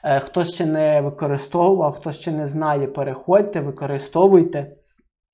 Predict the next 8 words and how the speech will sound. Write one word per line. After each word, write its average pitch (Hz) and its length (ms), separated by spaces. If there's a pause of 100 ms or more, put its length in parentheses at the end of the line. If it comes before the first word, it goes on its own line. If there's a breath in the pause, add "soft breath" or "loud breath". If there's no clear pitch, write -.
(520 soft breath)
Це 170 200
доступно, 156 760
це 175 180
зрозуміло 156 840 (280 loud breath)
і 175 120
це 160 720
надзвичайно 151 680
ефективно. 139 640